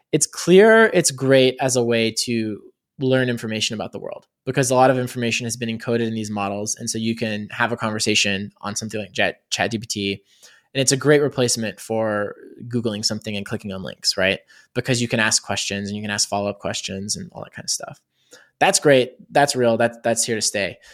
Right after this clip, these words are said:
But beyond that, I think people think, like, "Oh, the generating of images or videos or text, it's all just kind of, like, mediocre." You know, like, uh, I saw this Paul Graham tweet today. "When you're writing an essay, you should ask Chat G P T to write it so you can know what the conventional thing is to say and not say it."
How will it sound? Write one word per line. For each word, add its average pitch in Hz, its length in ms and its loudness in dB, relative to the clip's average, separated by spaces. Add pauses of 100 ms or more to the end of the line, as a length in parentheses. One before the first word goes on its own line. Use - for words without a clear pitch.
(360)
But 175 140 4
beyond 226 320 6
that, 175 120 8
I 151 80 8
think 156 220 0
people 160 300 2
think, 143 320 0
like, 113 240 4
"Oh, 156 180 8
the 120 100 0
generating 147 520 4
of 127 120 0
images 120 560 2
or 107 120 -6
videos 117 680 2
or 110 60 -6
text, - 580 0 (460)
it's 165 180 2
all 170 200 10
just 156 240 0
kind 147 180 2
of, 135 80 4
like, 131 260 4
mediocre." 135 640 2
You 131 120 -2
know, 123 160 0
like, 113 320 0
uh, 110 300 0 (200)
I 143 60 4
saw 165 160 6
this 160 120 4
Paul 143 280 6
Graham 135 240 2
tweet 131 200 0
today. 120 580 4
"When 151 180 4
you're 151 100 6
writing 190 300 6
an 165 80 4
essay, 147 440 6
you 135 200 0
should 143 240 4
ask 147 400 2
Chat 160 260 0
G 147 120 -2
P 139 80 -10
T 147 180 -2
to 131 80 -2
write 113 200 2
it 104 140 0
so 175 140 4
you 180 80 6
can 175 160 2
know 160 80 4
what 160 140 4
the 156 60 -2
conventional 147 540 0
thing 123 200 -4
is 117 120 -2
to 120 100 -4
say 107 340 2
and 143 180 2
not 151 240 4
say 101 260 0
it." 82 120 -6